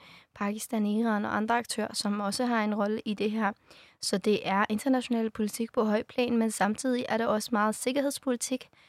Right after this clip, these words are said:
øh, vi har med at gøre, fordi at, øh, fjenden er en terrororganisation, som i sidste ende, øh, ikke bare er afghanernes fjende, men også resten af verdens, hvis de kan få lov til at blomstre.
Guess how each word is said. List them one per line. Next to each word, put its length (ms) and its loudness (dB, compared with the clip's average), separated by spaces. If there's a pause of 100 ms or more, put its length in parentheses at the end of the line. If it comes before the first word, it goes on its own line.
(360)
øh, 320 4
vi 60 2
har 140 0
med 380 4
at 120 -4
gøre, 220 0
fordi 500 -4 (140)
at, 160 -2 (140)
øh, 220 2
fjenden 500 0
er 280 -2 (200)
en 160 2
terrororganisation, 1000 0 (460)
som 380 0
i 80 0
sidste 640 -2
ende, 420 4 (180)
øh, 560 0 (100)
ikke 300 0 (140)
bare 280 0 (220)
er 200 -2 (300)
afghanernes 640 -2
fjende, 320 0 (460)
men 300 4
også 200 0 (140)
resten 240 -4
af 60 0
verdens, 640 -2
hvis 440 -2 (340)
de 60 -4
kan 140 -6
få 140 -4
lov 200 -2
til 100 -4
at 120 -2
blomstre. 400 -12